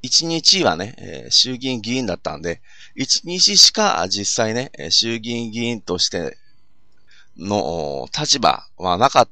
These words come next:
たにもかかわらず、一年分の報奨は出ると。給料は出ると。それが二百何十万だったっつったかな。まあ、そんなことをテレビで言ってましたね。たった一日ですよ。しかも働いてないんですから。選挙で当選した次の日ですからね。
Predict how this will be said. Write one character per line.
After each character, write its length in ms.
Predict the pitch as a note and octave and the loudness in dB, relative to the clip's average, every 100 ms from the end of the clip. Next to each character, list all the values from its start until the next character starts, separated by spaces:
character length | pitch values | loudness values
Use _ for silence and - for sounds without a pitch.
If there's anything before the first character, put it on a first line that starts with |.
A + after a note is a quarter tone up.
| - | 0
た 140 | G#2+ | -2
に 120 | G2 | -2
も 120 | F2+ | -8
か 120 | E2+ - | -10 -6
か 140 | G#2+ | 2
わ 100 | A2+ | 6
ら 140 | G#2 | 6
ず、 160 | G#2 C3 | 4 0
一 260 | G2 - A2+ | 0 2 2
年 240 | A2 G#2+ | 0 -2
分 200 | G#2 G2+ | -4 -4
の 100 | G#2 | -4
報 280 | - G2 G2+ | -6 -4 -2
奨 260 | - G2+ F#2+ | -2 -2 0
は 160 | G2 | 0
出 140 | F2+ E2+ | 0 -4
る 80 | |
と。 160 | - - - - - | -6 -14 -14 -20 -12
給 180 | - A#2 | -4 -2
料 100 | F#2 | 0
は 140 | F2 | 0
出 140 | F2+ E2+ | 0 -2
る 80 | C2+ | -4
と。 180 | - - - - - | -12 -18 -18 -18 -10
そ 120 | - | -4
れ 60 | |
が 120 | D3+ A#2 | 0 0
二 140 | G#2+ | 0
百 240 | B2+ C3+ | -2 0
何 180 | C3+ C3 | 0 0
十 140 | C#3 E3+ | 0 0
万 160 | G#2+ | 0
だ 80 | D#2 | -2
っ 40 | |
た 140 | - - | -6 -6
っ 20 | |
つ 80 | - | -6
っ 20 | |
た 60 | - | -6
か 120 | E2+ | -8
な。 200 | E2+ - - - - - - - - - | -10 -12 -18 -20 -20 -20 -20 -20 -18 -8
ま 60 | |
あ、 20 | C3+ | -4
そ 140 | D#3 | 0
ん 40 | |
な 80 | D3+ | 0
こ 60 | D3+ | 0
と 100 | A2 | -2
を 40 | |
テ 120 | C3+ | -2
レ 80 | A#2+ | 0
ビ 100 | F#2+ | 0
で 60 | E2+ | -4
言 100 | E2+ | -6
っ 20 | |
て 120 | G#2+ | -4
ま 80 | F#2 | -2
し 80 | - | -2
た 120 | E2 | -4
ね。 240 | D#2+ D2+ - | -8 -10 -12
た 120 | - | -12
っ 20 | - | -4
た 180 | - | 0
一 220 | C3+ A2 C#3 | 2 2 0
日 140 | C#3 | 0
で 120 | D#3 | 2
す 120 | - - | 2 2
よ。 80 | |
し 100 | - | 2
か 80 | D3 | 2
も 60 | A2+ | 0
働 360 | A2 D#3 D#3 | 0 2 2
い 80 | D3+ | 2
て 80 | - | 0
な 100 | B2+ | -2
い 60 | C3 | 0
ん 20 | |
で 60 | |
す 100 | - | -4
か 100 | - | -4
ら。 140 | - - - - - - - - - - - | -6 -10 -16 -20 -20 -20 -20 -20 -20 -20 -16
選 280 | - - E3+ | -6 -2 -2
挙 160 | E3 B2+ | 0 0
で 120 | G2 | 0
当 180 | A#2 A2 | 2 0
選 160 | A2+ | 2
し 60 | A2 | 2
た 120 | A2 | 2
次 260 | - - D#3+ | 2 2 2
の 100 | A#2+ | 2
日 100 | G#2 | 0
で 100 | E2 | -2
す 80 | - | -4
か 100 | - | -4
ら 100 | - | -8
ね。 340 | F2+ - - | -8 -8 -12